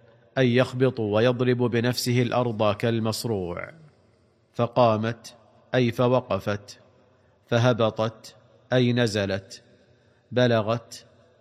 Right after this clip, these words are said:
أي وصلت، طرف درعها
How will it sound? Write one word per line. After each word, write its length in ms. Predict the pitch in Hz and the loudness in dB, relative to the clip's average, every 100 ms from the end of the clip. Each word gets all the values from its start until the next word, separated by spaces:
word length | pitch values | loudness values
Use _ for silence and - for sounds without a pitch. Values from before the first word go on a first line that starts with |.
| 127 | 0
أي 180 | 120 | 0
وصلت، 760 | 117 117 - 98 95 104 - - _ _ _ _ _ _ - | 0 -2 0 -2 -2 -8 -16 -20 _ _ _ _ _ _ -4
طرف 320 | 127 127 123 | 2 2 2
درعها 800 | 127 117 113 98 107 107 107 107 | 0 0 -2 -2 -2 -2 -2 -2